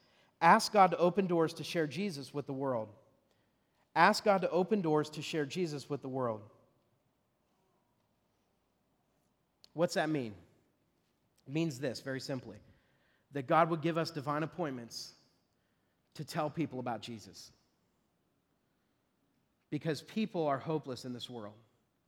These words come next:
People don't know that there's a God who loves them, that sent his son for them, and they need hope. And that hope is only found in Jesus. That life that people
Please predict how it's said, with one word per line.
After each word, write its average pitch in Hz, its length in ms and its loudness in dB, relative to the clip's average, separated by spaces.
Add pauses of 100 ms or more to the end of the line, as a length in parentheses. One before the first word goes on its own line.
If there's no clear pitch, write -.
(720)
People 233 300 0
don't 208 180 2
know 180 220 2
that 143 120 -6
there's 147 180 -4
a 135 60 -8
God 139 260 -4
who 143 80 -8
loves 139 300 -6
them, 110 140 -14 (560)
that 147 160 -2
sent 165 260 -6
his 143 160 -12
son 151 260 -6
for 127 140 -14
them, 107 100 -14 (800)
and 127 100 -12
they 135 80 -6
need 131 180 -6
hope. 117 280 -10 (1200)
And 120 80 -14
that 120 80 -10
hope 151 240 -6
is 123 100 -10
only 139 200 -6
found 147 260 -8
in 113 100 -12
Jesus. 120 380 -10
That 131 220 -6
life 147 320 -2
that 131 120 -12
people 160 400 -6